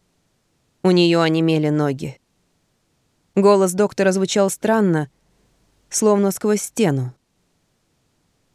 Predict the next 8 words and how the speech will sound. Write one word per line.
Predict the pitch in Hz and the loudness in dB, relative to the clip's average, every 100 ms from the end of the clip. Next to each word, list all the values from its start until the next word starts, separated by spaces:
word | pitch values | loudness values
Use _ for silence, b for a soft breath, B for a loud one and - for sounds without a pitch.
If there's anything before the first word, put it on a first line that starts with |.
| _ | _
Роя | 196 190 170 | 0 2 2
слышала | 165 185 190 170 165 | 0 -4 -2 0 0
английские | 165 175 180 - 175 | 0 0 -2 -2 -4
слова, | 165 180 185 208 202 _ _ _ _ _ _ - | -2 0 0 0 -4 _ _ _ _ _ _ -2
но | 190 202 | 0 2
не | 190 196 | 0 0
понимала | 202 208 240 247 160 | 0 0 0 0 0
их, | 143 131 | -2 -8